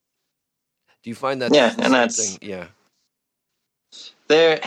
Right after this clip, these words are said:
Speaker 2: I mean, there's a lot of people who, that's what they think breaking it is, is they get discovered.
Speaker 1: Yeah.
Speaker 2: And then there's other people who know that they have to do the work, and that's how you get discovered.
Speaker 1: Right, and it doesn't
Speaker 2: And then
Speaker 1: stop once,
Speaker 2: even if
Speaker 1: yeah.
Speaker 2: you get discovered, it doesn't stop.
Speaker 1: Right.
Speaker 2: Like,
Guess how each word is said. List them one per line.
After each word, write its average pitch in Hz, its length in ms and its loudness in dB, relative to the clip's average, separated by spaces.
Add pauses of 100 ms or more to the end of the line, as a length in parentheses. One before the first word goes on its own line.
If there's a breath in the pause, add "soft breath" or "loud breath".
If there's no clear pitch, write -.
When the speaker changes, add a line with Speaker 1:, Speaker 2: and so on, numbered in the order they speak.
(280 loud breath)
Speaker 2:
I 135 80 0
mean, 135 400 2
there's 131 200 0
a 139 60 0
lot 139 180 2
of 135 120 -2
people 120 300 -2
who, 110 200 -2 (160)
that's 107 220 -2
what 101 120 -10
they 98 120 0
think 101 500 -2
breaking 98 400 0
it 90 100 2
is, 101 260 0
is 85 120 -8
they 90 140 0
get 95 180 0
discovered. 110 580 -2
Speaker 1:
Yeah. 95 320 -6 (260)
Speaker 2:
And 110 140 0
then 117 100 2
there's 120 200 2
other 120 200 2
people 113 300 2
who 104 60 4
know 104 260 4
that 98 220 0
they 101 120 2
have 98 200 0
to 101 100 -8
do 98 140 4
the 95 100 4
work, 95 280 2
and 87 100 2
that's 87 180 0
how 90 100 -2
you 87 120 0
get 87 220 0
discovered. 101 600 0 (500)
Speaker 1:
Right, 90 500 -6
and 107 140 -10
it 101 100 -10
doesn't 131 180 -2
Speaker 2:
And 104 160 2
then 104 160 0
Speaker 1:
stop 98 320 -2 (120)
once, 98 200 -8
Speaker 2:
even 127 320 4
if 120 120 2
Speaker 1:
yeah. - 100 -12
Speaker 2:
you 127 60 0
get 123 160 2
discovered, 113 520 0
it 98 100 0
doesn't 107 300 -2
stop. 98 440 0
Speaker 1:
Right. 85 380 -4
Speaker 2:
Like, - 0 -